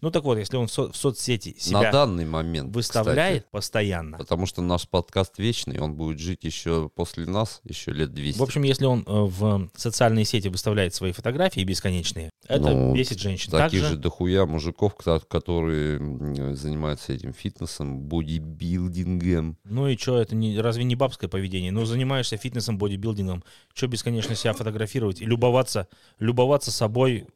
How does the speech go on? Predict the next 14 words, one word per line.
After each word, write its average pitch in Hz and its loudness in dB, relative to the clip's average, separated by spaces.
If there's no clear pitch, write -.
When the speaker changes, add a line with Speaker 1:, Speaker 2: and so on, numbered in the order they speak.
Speaker 1:
у 104 -4
зеркала? 90 -2
Ну, 170 -2
это 175 -2
как-то, 107 -2
Speaker 2:
Это 110 2
нар-, 123 4
Speaker 1:
это 117 0
Speaker 2:
нар-, 120 8
Speaker 1:
стрёмно. 117 4
Speaker 2:
нарциссизм. 110 -2
Speaker 1:
Это 127 2
Speaker 2:
кстати, 113 2
Speaker 1:
стрёмно. 98 4